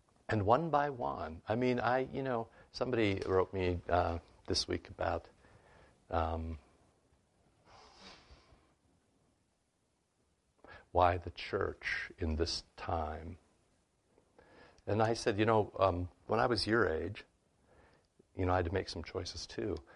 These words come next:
But I said, I chose inside out." So the church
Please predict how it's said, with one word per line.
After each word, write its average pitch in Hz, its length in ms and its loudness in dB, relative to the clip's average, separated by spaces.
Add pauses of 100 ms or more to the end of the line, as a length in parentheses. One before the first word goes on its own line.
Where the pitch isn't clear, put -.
(480)
But 98 340 2
I 107 80 4
said, 107 360 2
I 98 80 -2
chose 113 320 2
inside 110 460 -2
out." 90 360 -4 (1400)
So 127 160 4
the 123 100 0
church - 680 4